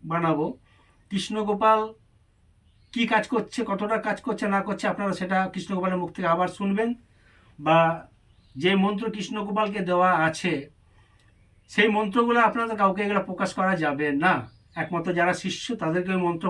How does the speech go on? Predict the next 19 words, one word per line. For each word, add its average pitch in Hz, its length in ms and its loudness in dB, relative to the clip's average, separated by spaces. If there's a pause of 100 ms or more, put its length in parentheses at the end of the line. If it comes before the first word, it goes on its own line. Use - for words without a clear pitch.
প্রকাশ 165 200 -4 (100)
করা 180 220 2
হয়, 202 160 -2 (300)
তাদেরকেই 160 440 0
দেওয়া 135 280 0
হয়, 95 160 -14 (480)
এছাড়া 170 400 -2
কাউকে 165 280 0
দেওয়া 165 240 6
হয় 180 200 0
না। 214 60 0 (160)
এখন 170 220 -4
অনেক 175 140 -4 (100)
কাজ 160 120 2 (100)
আছে, 240 160 -2 (1000)
সেই 143 240 2 (240)
কাজগুলো 160 360 0
আমি 165 140 -2
কৃষ্ণগোপালকে 165 720 -2